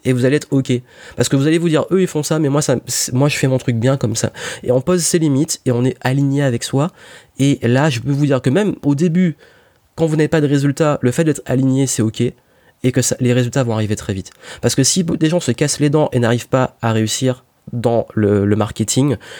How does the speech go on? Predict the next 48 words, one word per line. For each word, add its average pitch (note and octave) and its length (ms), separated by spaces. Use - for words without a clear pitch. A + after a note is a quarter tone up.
c'est - 180
parce C3 180
que C3+ 120
justement C#3 420
ils C3 80
veulent A2+ 160
recopier C3 460
des C3 80
méthodes - 180
qui - 100
sont G#2 140
pas C3 100
ok B2 200
pour A2+ 240
eux, B2+ 80
donc G#2 120
du G2+ 80
coup C3 120
c'est G#2 100
pas B2+ 160
aligné, A#2+ 380
l'énergie A2 340
elle G#2 120
est - 120
hyper C3+ 300
mauvaise, A#2 400
euh, G2+ 140
ils A2 80
sont A2 180
pas C3+ 160
à B2+ 80
l'aise, B2+ 180
ça A2 140
se G#2+ 80
voit, A2+ 340
ils A#2+ 60
sont A2 100
pas A2 140
convaincus, A2+ 480
ça G2 80
marche - 180
pas, A2+ 180
c'est - 140
pas B2 160
leur A2+ 140
truc, B2 220
c'est - 100
pas C3 180